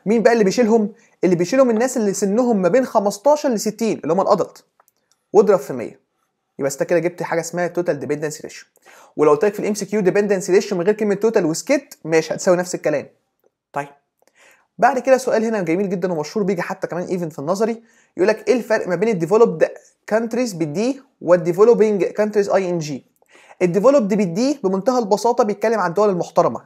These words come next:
النظيفه، امريكا بقى واوروبا والكلام الجميل ده، وديفلوبينج بيتكلم عن الدول الناميه، او بمعنى اخر الدول المتخلفه، دول العالم الثالث اللي هم حضاراتنا. وبيبدا بقى يجيب لك بقى البيراميد بتاعهم والبيراميد بتاعنا ويقارن.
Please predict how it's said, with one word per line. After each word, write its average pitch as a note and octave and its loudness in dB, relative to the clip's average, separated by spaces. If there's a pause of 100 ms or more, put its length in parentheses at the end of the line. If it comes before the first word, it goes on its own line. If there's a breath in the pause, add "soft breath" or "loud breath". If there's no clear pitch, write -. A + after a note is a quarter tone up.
النظيفه، D#3+ -4 (120)
امريكا G3 -2
بقى D#3 2
واوروبا D#3 2
والكلام D3+ -2
الجميل C#3 -6
ده، - -12 (460 soft breath)
وديفلوبينج C4 2
بيتكلم A#3 -2
عن G3+ -4
الدول G#3+ -2
الناميه، F3 -2 (240)
او F#3 2
بمعنى F#3+ -2
اخر G3+ 0
الدول F#3+ 0
المتخلفه، E3 -6 (220)
دول D#3+ 4
العالم D3 0
الثالث - -2
اللي C3 -6
هم D3 -6
حضاراتنا. C3+ -4 (920 soft breath)
وبيبدا A#3 4
بقى C4 8
يجيب A3+ 0
لك A#3 0
بقى G#3+ 2
البيراميد A3 4
بتاعهم A#3+ -4
والبيراميد G#3+ 2
بتاعنا B3+ -2
ويقارن. B3 0